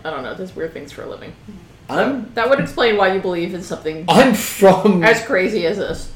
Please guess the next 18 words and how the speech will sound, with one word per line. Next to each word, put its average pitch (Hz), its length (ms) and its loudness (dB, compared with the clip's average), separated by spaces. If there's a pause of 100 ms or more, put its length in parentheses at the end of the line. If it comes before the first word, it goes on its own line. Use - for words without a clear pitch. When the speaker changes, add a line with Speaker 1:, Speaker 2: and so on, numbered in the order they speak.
(120)
Speaker 2:
I 175 140 6
am 220 400 4
from, 180 480 6
Speaker 1:
Mm-hmm. 214 260 -2
Speaker 2:
uh, 127 720 2 (560)
Maine. 175 640 0 (240)
My 123 120 -6
character's 143 460 -2
from 127 300 -2
Maine, 180 540 -2 (460)
so 170 220 2
he 156 80 4
has 143 200 2
probably 156 400 2
seen 165 280 -2
some 139 280 0
weird 147 280 -2
shit. 196 500 0